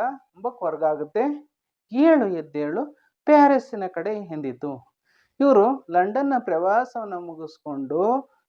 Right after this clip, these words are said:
ಡಾಕ್ಟರ್ ಬಸವಪ್ರಭು ಪಾಟೀಲ ಕೆ ಸಿದ್ದೇಸ್ವಾಮಿ ಅವರು ಫ್ರಾನ್ಸಿನ ರಾಜಧಾನಿಯಾದ ಪ್ಯಾರಿಸ್ಸಿನ ಕಡೆ ಇವರು ಹೊರಡ್ತಾರೆ. ನಡೆ ಎಂದಿತು ಅಂದ್ರೆ, ಪ್ರಪಂಚದಲ್ಲಿ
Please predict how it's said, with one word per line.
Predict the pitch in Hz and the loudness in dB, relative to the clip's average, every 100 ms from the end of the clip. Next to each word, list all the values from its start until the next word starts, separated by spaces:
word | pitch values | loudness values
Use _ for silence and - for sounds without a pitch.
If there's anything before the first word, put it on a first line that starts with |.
| - | -4
ಡಾಕ್ಟರ್ | 160 165 165 151 | 0 0 -2 -8
ಬಸವಪ್ರಭು | 135 143 - - 214 233 240 233 185 175 | -8 -12 -12 -4 2 4 2 -2 -10 -8
ಪಾಟೀಲ | 180 170 170 165 160 | -4 -4 -4 -6 -6
ಕೆ | 160 147 | -6 -10
ಸಿದ್ದೇಸ್ವಾಮಿ | 143 143 175 185 185 160 143 | -10 -6 -2 -2 2 0 0
ಅವರು | 139 135 185 294 302 _ _ _ _ | -4 -4 -2 -2 -6 _ _ _ _
ಫ್ರಾನ್ಸಿನ | 185 220 233 - 190 165 226 262 _ _ _ - | 8 8 4 -2 -2 0 -2 -4 _ _ _ 0
ರಾಜಧಾನಿಯಾದ | 185 202 196 185 180 170 160 202 | 4 4 0 -4 -4 -4 -4 -6
ಪ್ಯಾರಿಸ್ಸಿನ | 240 - 175 185 220 220 196 185 | -6 0 4 4 4 -6 -12 -12
ಕಡೆ | 180 220 | -10 -8
ಇವರು | 277 262 | -4 -2
ಹೊರಡ್ತಾರೆ. | 208 175 165 | -2 -4 -8
ನಡೆ | 185 208 208 | -6 -4 -4
ಎಂದಿತು | 175 165 156 | -6 -10 -10
ಅಂದ್ರೆ, | 180 208 285 - _ _ | -8 -6 -8 -12 _ _
ಪ್ರಪಂಚದಲ್ಲಿ | 175 175 233 254 233 185 175 180 | -2 0 -2 -2 -4 -6 -4 -4